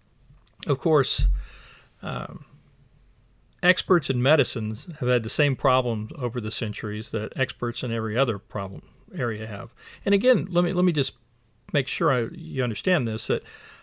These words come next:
I'm not saying that experts aren't important, that we don't need experts. I'm just saying that experts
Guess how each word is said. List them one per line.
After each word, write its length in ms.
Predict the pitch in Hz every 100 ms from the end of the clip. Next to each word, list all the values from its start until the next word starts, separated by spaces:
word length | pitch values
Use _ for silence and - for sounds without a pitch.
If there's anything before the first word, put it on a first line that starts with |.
| _
I'm 100 | 143
not 180 | 170 208
saying 280 | - 170 151
that 180 | 120 -
experts 540 | 147 143 - 131 -
aren't 340 | - 139 139 -
important, 600 | 117 - 165 117 117 - - -
that 140 | - 127
we 100 | 123
don't 280 | 143 147
need 260 | 131 151 156
experts. 600 | 135 110 - 110 120 - - - _ _ _ -
I'm 140 | 170
just 180 | 156 -
saying 200 | 202 170
that 180 | 131 -
experts 600 | 175 196 - 110 110 -